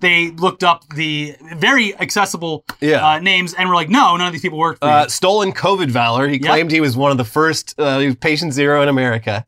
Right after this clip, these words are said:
Speaker 1: Yeah. Next,
Speaker 2: Yeah.
Speaker 1: he's gonna be saying he was a War on Christmas
Speaker 2: Yeah.
Speaker 1: veteran.
Speaker 2: We're gonna, I'm calling this right now. It's gonna come out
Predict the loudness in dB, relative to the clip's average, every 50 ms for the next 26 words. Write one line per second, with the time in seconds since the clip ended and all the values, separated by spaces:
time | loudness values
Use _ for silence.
0 | -12 -12 -6 -2 0 0 0 0 -2 -4 -10 _ _ _ _ -6 -2 0 0 0
1 | 0 -2 -2 -2 -2 0 -2 -2 -2 -2 -2 0 0 -2 -2 -4 -4 -4 0 2
2 | 2 4 2 2 2 0 0 0 0 -2 0 0 -2 -2 -4 -8 -12 -6 -2 0
3 | 0 2 2 2 0 0 -2 -2 0 0 0 0 2 2 2 2 0 0 -2 -2
4 | 0 0 0 0 -2 -4 -6 -6 -4 -2 -2 -2 -2 0 0 -2 -2 0 0 0
5 | 0 2 2 2 2 2 0 0